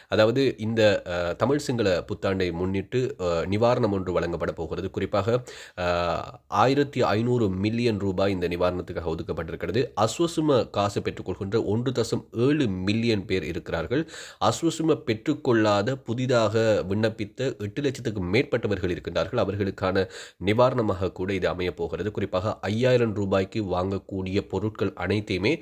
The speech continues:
ரெண்டாயிரத்தி ஐந்நூறு ரூபாவுக்கு சொத்தசு ஊடாக வழங்குவதற்கு தற்போது தீர்மானிக்கப்பட்டிருப்பதாக சொல்லப்படுகிறது.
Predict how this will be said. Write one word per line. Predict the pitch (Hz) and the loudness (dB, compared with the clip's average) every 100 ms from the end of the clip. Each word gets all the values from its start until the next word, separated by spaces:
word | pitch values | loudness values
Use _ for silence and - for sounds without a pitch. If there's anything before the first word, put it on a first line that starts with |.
| - - - | -8 -10 0
ரெண்டாயிரத்தி | 135 165 165 143 | 4 4 4 2
ஐந்நூறு | 117 120 110 | 2 2 0
ரூபாவுக்கு | 101 95 92 92 143 | 0 0 0 -2 -6
சொத்தசு | 123 101 123 117 | -2 -2 -2 0
ஊடாக | 110 95 92 98 | 0 2 0 2
வழங்குவதற்கு | 87 90 87 85 85 113 104 | 2 2 0 -2 -2 -2 -2
தற்போது | 90 - 92 110 98 78 | -2 -2 -2 0 0 0
தீர்மானிக்கப்பட்டிருப்பதாக | - 98 92 87 82 85 85 82 90 | -2 0 0 -2 -6 -4 -4 -4 -4
சொல்லப்படுகிறது. | 85 85 82 85 | -6 -6 -6 -4